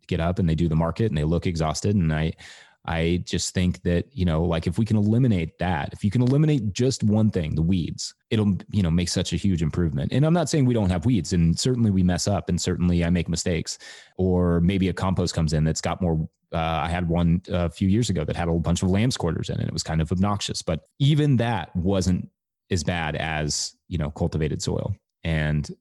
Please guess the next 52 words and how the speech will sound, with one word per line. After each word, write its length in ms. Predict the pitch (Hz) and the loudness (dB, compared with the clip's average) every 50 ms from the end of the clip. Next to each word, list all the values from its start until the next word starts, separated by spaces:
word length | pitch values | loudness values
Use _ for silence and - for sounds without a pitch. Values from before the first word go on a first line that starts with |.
| _ _ - | _ _ -4
that 140 | 90 85 85 | -2 0 0
it 80 | 80 | 0
just 220 | 76 98 90 - - | 0 -2 -2 -2 -2
keeps 220 | - 90 85 - | -2 -2 -2 -2
coming 360 | - 85 87 87 87 82 85 | -2 -2 0 0 0 2 0
and 100 | 80 80 | 0 -2
coming 320 | - 80 76 80 80 78 78 | -2 -2 -2 0 0 0 0
and 120 | 78 78 | -2 -2
coming. 340 | - 87 82 80 78 78 78 | -2 -2 0 0 0 0 0
And 100 | 76 78 | 0 0
then 80 | 78 | 0
the 80 | 76 76 | -2 -2
crop 280 | - - 87 82 - - | -2 -2 -4 -4 -4 -2
comes 200 | - 85 80 82 | -2 -2 0 0
out, 200 | 78 78 - - | -2 -2 -2 -4
and 120 | 78 76 | -2 -2
then 220 | 80 78 78 78 | -2 -2 -2 -2
the 120 | 76 85 80 | -2 -4 -4
season's 420 | - - 95 82 78 80 76 76 | -2 -2 0 0 0 -2 -2 -2
done, 200 | 80 80 78 78 | -2 -2 0 0
and 140 | 78 78 80 | 0 -2 -2
you 100 | 78 73 82 - _ _ _ _ - 107 - | -4 -6 -8 -12 _ _ _ _ -8 -6 -6
have 220 | - 85 90 85 - | -6 -6 -6 -6 -6
to 80 | - | -4
deal 160 | 80 85 80 | -2 -2 -2
with 80 | 78 78 | -2 -2
the 80 | - 80 | -4 -4
weeds. 340 | 80 80 80 78 - - - - - - - - - - _ _ _ - | -4 -4 -4 -6 -8 -10 -12 -16 -20 -20 -20 -20 -20 -20 _ _ _ -2
There's 200 | 98 101 92 98 | -2 0 2 4
none 320 | 104 107 107 107 104 104 | 4 4 4 4 4 2
of 100 | 98 82 | 2 0
that 340 | 78 82 78 76 82 - - - | 0 -2 -4 -4 -6 -8 -10 -6
for 160 | - 80 76 | -4 -4 -2
us. 360 | 69 - - - - - - | -2 -2 -4 -4 -4 -6 -4
Like, 220 | 82 82 80 80 - | -4 -4 -2 -2 -2
it's 180 | 85 - - | -4 -6 -6
just, 400 | - - 98 85 - - - - - - - - - - - - _ - | -4 -4 -4 -4 -4 -6 -10 -12 -14 -20 -20 -20 -20 -20 -20 -14 _ -2
the 100 | 120 143 | 0 0
other 160 | 170 220 202 | 2 0 0
fa-, 300 | - - 110 - - 107 | 0 -2 -2 -4 -2 -4
side 280 | - - 98 160 147 | -2 -2 0 0 0
of 100 | 165 107 | 0 0
it 160 | 110 - - - - _ - - | 0 0 -2 -6 -12 _ -14 -6
in 200 | - 101 98 95 | -2 0 2 2
terms 280 | 87 - 113 113 113 98 | 2 2 2 2 2 2
of 80 | 90 - | 0 -2
practical 640 | - 92 98 104 - 131 - 135 131 135 139 - - - | -2 -4 -4 -4 -4 -4 -2 0 0 0 0 -2 -4 -6
stuff 340 | - - - 147 170 165 - | -4 -2 0 0 0 0 0
is 240 | - 101 95 85 101 | 0 0 0 0 0
I 140 | - 123 - | 0 0 0
can 180 | - 302 254 | 0 0 0
plant 340 | 123 - - 98 98 95 - | 0 0 0 0 0 -2 -4